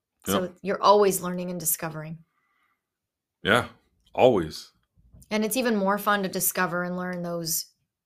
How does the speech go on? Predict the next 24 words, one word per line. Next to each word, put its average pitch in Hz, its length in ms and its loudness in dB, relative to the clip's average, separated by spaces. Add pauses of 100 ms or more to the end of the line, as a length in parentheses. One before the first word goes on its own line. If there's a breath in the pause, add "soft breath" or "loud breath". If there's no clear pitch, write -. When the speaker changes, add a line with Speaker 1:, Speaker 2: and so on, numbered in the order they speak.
(200)
Speaker 1:
you 190 120 -2
decide 170 340 -4
to 165 60 -8
go 170 120 -2
on 170 140 -6
this 165 160 -8
journey 175 320 -4
with. - 300 -14 (680 loud breath)
Speaker 2:
Yeah, 113 200 6
and 123 100 6
these 139 200 4
tools 180 360 -2
that 127 100 2
we 110 140 0
keep 113 260 -6
coming 113 280 0
on 101 240 0
and 85 100 -8
explaining 98 540 -6
are 69 100 -8
so - 220 -4
simple. - 680 -6 (360)
Speaker 1:
They 165 100 -18
are 165 140 -12